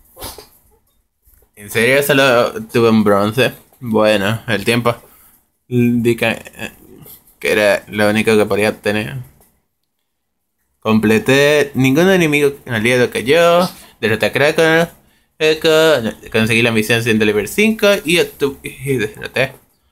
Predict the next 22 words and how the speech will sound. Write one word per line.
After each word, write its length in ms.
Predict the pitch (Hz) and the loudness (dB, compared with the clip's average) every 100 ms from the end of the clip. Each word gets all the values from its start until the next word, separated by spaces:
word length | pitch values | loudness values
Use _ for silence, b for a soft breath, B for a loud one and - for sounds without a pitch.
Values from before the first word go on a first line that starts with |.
| _ _ _ _ _ _ _ _ _ | _ _ _ _ _ _ _ _ _
Y 300 | 123 123 113 | -2 0 0
como 220 | - 104 | 0 -2
dije, 320 | 101 120 127 110 - b b b - - | 0 -2 -4 -6 -12 b b b -20 -12
no, 180 | 104 104 - - B B B B _ _ _ _ | -4 -4 -6 -14 B B B B _ _ _ _
obtuvimos 400 | - - 107 120 | -18 -4 0 0
catorce 380 | - 107 113 113 | 0 -2 -2 -2
manzanas, 540 | 101 95 151 160 165 156 | -4 -2 0 2 0 0
cinco 280 | 139 131 113 | -2 -2 -4
fragmentos 500 | - - 120 113 113 | -6 -10 -8 -4 0
de 100 | 107 | 2
luz 340 | 143 170 - | 2 0 -4
y 100 | 95 | -10
seis 340 | - 117 123 - | -2 -2 -2 -10
fragmentos 420 | - 110 110 143 | -20 -10 -2 0
de 60 | |
fuego. 340 | 143 117 98 95 | 0 -2 -4 -2
Puedo 220 | 120 127 | 0 2
usar 160 | 131 117 | 2 0
equipamiento 560 | 123 120 113 123 127 | -2 -4 -4 0 0
de 100 | 120 | 0
nivel 320 | 107 104 113 | -2 -2 -2
cuatro 380 | 110 131 151 175 | 0 0 0 0